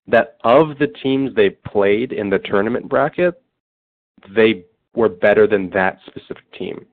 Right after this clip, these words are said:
at that specific time. So I'm like, that's a great way to eliminate things. And so I came here and I thought, instead of looking at all the answers at once and kind of eyeballing and saying, "Okay, that doesn't look good, let's start here, that one's not"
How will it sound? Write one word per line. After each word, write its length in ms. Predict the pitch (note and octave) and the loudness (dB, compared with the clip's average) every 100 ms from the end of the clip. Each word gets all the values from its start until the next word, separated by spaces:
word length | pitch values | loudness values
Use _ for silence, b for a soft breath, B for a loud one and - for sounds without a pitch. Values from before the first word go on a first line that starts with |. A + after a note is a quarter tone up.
| _ _ - | _ _ -6
at 160 | G#2 | -4
that 240 | - G2 - | 0 0 0
specific 440 | - - G2 _ - | -8 -8 -8 _ -12
time. 260 | G1+ - - _ _ _ b b b b b b - | -10 -12 -16 _ _ _ b b b b b b 2
So 80 | |
I'm 120 | B2+ B2 | 4 6
like, 320 | A#2+ A#2 - _ _ _ _ _ _ - | 4 2 -4 _ _ _ _ _ _ 0
that's 220 | E3+ G3+ | 2 2
a 40 | |
great 520 | A#2 G#2+ G#2 B2+ C3+ | 0 2 4 6 4
way 320 | A2+ G#2+ B2+ C3 | 2 2 4 2
to 240 | - A2+ | 2 4
eliminate 580 | G#2 A#2+ F#3 F3+ G2 - | 4 4 2 2 0 -2
things. 320 | - - - - _ _ _ _ _ _ _ _ _ | -10 -10 -18 -20 _ _ _ _ _ _ _ _ _
And 160 | A2+ A#2 - | 0 0 4
so 80 | |
I 120 | B2+ A#2+ | 4 4
came 380 | - C#3+ D#3 | 0 -2 0
here 300 | D3+ D3 F3+ | -2 -4 0
and 80 | A#2 | 2
I 80 | G#2+ | 2
thought, 460 | G2 A#2 A2 - _ _ _ _ _ - | 0 2 4 2 _ _ _ _ _ -4
instead 400 | B2+ - D#3 F#3 | -4 0 2 2
of 100 | C#3 | 2
looking 380 | D3 D3 D3+ | 0 0 -2
at 160 | A#2+ A2+ - | 0 0 2
all 280 | G#2+ C3 | 4 4
the 220 | C3 A#2 G2+ | 2 0 0
answers 380 | G#2+ G#2+ A#2+ | 0 -2 0
at 120 | G#2 F#2+ | 0 0
once 300 | B2 C#3+ C#3+ | 2 2 2
and 100 | - | -4
kind 140 | - G#2+ | -2 -2
of 80 | |
eyeballing 480 | G2 G2+ A2+ A#2+ A#2+ | 0 2 2 4 2
and 80 | A2 | 2
saying, 140 | A2+ G#2+ | 0 0
"Okay, 200 | G#2 G#2+ | 2 2
that 180 | A2 | 2
doesn't 180 | A#2+ A#2 | 0 0
look 160 | A2+ A2 | -2 0
good, 340 | A2+ A2 A2 | 2 2 2
let's 220 | A2 G#2 | 0 -4
start 200 | - G2 | 0 0
here, 220 | G2 A#2 G#2+ | 2 2 4
that 140 | G#2 | 2
one's 160 | A2 G#2+ | 0 -4
not" 140 | A2 | -6